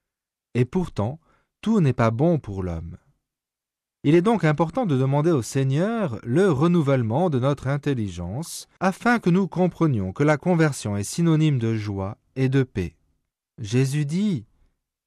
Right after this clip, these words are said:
Il y aura plus de joie dans le ciel pour un seul pécheur qui se repent que pour quatre-vingt-dix-neuf justes qui n'ont pas besoin de repentir. »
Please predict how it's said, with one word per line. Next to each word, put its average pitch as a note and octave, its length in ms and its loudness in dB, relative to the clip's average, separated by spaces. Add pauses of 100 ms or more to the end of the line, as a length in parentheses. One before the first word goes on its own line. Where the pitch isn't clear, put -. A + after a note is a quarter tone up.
(160)
Il D3+ 160 2
y F3 120 6
aura E3+ 200 4
plus E3 380 -2
de D3 120 2
joie C3 240 2
dans A2 100 -2
le A2+ 100 -2
ciel D3+ 460 -2
pour A2+ 220 -4
un A2+ 80 -2
seul E3 340 0
pécheur C3+ 500 -2
qui G2+ 100 -14
se - 160 -8
repent G2 600 -4 (580)
que E3+ 120 0
pour G3 280 -2
quatre-vingt-dix-neuf B2+ 1040 -2
justes A#2 680 -8
qui E3+ 120 0
n'ont F3+ 160 2
pas F3+ 140 4
besoin C3+ 420 0
de B2+ 120 2
repentir. » A2 1000 -4